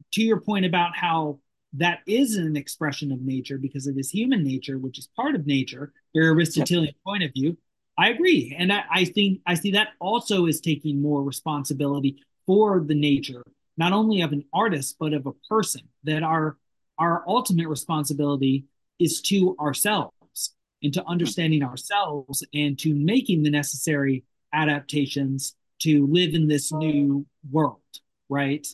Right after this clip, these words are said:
Speaker 1: Like, and the new world for, for Mahito that he has to face is one where he can't be hitting himself in the head with rocks.
Speaker 2: <laughs>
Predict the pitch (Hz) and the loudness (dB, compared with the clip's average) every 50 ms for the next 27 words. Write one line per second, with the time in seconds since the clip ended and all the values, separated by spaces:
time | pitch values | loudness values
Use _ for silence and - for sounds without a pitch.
0 | - _ - 147 147 147 143 135 139 - 156 151 151 151 156 180 196 196 175 175 | -14 _ -4 -2 0 0 0 -2 -2 -2 -2 0 2 4 4 4 4 4 4 4
1 | 175 165 160 156 151 143 - - _ _ _ _ _ - 170 170 160 160 151 151 | 4 2 2 2 0 -2 -4 -10 _ _ _ _ _ -4 0 2 4 4 4 4
2 | 147 143 139 139 139 147 139 - _ _ - 156 151 147 143 143 139 143 147 139 | 2 2 0 0 -2 -4 -6 -10 _ _ -8 -4 -2 -2 0 -2 -2 -4 -6 -8
3 | 139 147 180 233 285 285 262 226 175 165 156 151 151 151 165 175 - 151 151 147 | -4 -2 2 4 4 4 4 4 2 2 0 -2 -2 -4 -4 -6 -4 -4 0 2
4 | 147 147 - - - - - - - 208 202 294 302 - - 156 139 143 151 160 | 2 2 2 2 -2 -4 -8 -10 -6 -2 0 2 2 2 0 -2 -6 -4 -2 0
5 | 165 160 156 151 151 151 143 135 127 139 - 190 196 180 175 196 170 175 190 190 | 0 0 0 0 0 0 0 -2 -4 -4 -4 -2 -2 0 0 0 0 0 0 0
6 | 202 190 - - 190 185 - 190 190 160 175 170 156 175 175 156 _ _ _ _ | 0 -2 -2 -2 -2 -4 -4 -4 -4 -2 -4 -4 -4 -4 -6 -6 _ _ _ _
7 | - 151 151 135 131 147 180 - - - - - _ _ _ _ _ _ _ - | -2 0 0 0 0 -2 -4 -6 -8 -8 -8 -10 _ _ _ _ _ _ _ 0
8 | - - - - - - | 0 0 0 -4 -4 -2